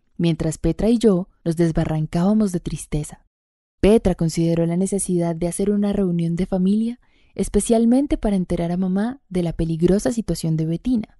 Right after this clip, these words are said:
porque siete meses de embarazo dentro de un cuerpecito tan pequeño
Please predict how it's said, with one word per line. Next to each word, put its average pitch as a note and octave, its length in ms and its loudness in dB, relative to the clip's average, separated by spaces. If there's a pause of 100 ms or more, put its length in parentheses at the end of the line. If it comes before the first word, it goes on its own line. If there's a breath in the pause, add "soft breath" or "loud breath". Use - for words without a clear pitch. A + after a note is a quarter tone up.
porque G#3 280 2
siete B3+ 320 0
meses D4 260 0
de C#4 80 2
embarazo E3+ 520 0
dentro D#3+ 340 -2
de F3+ 80 2
un G3 80 0
cuerpecito G3+ 560 -2
tan A#3 320 4
pequeño A3+ 560 4